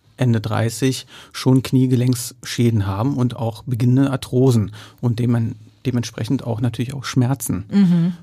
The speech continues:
Speaker 1: Und, ähm, dann ist natürlich der Orthopäde so ein bisschen mit dem Rücken an der Wand. Was biete ich jetzt den Patienten an?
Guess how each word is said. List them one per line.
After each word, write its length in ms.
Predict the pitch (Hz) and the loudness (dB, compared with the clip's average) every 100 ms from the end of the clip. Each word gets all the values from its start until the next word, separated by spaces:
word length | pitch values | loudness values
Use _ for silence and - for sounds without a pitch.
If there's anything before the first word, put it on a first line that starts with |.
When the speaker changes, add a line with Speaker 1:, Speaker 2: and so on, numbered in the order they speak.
| - | -2
Speaker 1:
Und, 340 | 117 113 107 | 0 0 -2
ähm, 380 | 107 104 104 107 - - | -2 0 -2 -4 -8 -8
dann 480 | 110 101 123 131 | -4 2 4 2
ist 160 | - - | 0 -4
natürlich 400 | 123 - 123 - | -2 -2 -2 -2
der 320 | 120 104 98 | -2 0 -2
Orthopäde 540 | 113 117 - 123 135 135 | -4 -6 -2 2 4 4
so 80 | |
ein 80 | 127 | 4
bisschen 220 | 127 - | 2 2
mit 100 | 120 | 2
dem 100 | 113 | 2
Rücken 220 | 113 127 113 | 0 0 2
an 80 | |
der 160 | 113 104 | 2 0
Wand. 300 | 98 143 - | 0 -2 0
Was 200 | 120 - | -4 -4
biete 400 | - - 147 - | -12 -4 -2 0
ich 80 | - | 0
jetzt 180 | 131 - | 0 0
den 120 | 123 | 0
Patienten 400 | 117 - 127 110 | 0 2 2 2
an? 320 | 107 139 180 | 2 0 0